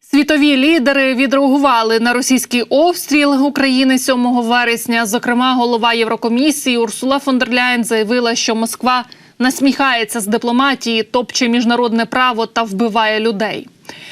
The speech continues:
Вона запевнила, що Європа повністю підтримує і буде підтримувати Україну, зміцнюючи свої збройні сили, будуючи гарантії безпеки та посилюючи санкції проти Москви.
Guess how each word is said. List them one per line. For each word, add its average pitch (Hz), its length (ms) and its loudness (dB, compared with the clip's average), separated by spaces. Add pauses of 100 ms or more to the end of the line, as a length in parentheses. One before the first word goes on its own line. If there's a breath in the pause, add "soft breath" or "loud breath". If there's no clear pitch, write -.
(140 loud breath)
Вона 302 200 2
запевнила, 269 520 0
що 254 160 -2
Європа 262 400 0
повністю 277 500 0
підтримує 269 560 0
і 233 60 0
буде 247 260 -2
підтримувати 254 600 -2
Україну, 233 680 0
зміцнюючи 233 1120 -2
свої 226 280 -4
збройні 220 420 -2
сили, 294 360 0
будуючи 233 640 -4
гарантії 233 480 -2
безпеки 233 600 -4 (340 loud breath)
та 294 120 0
посилюючи 269 880 -2
санкції 240 580 -2
проти 220 320 -6
Москви. 226 440 -2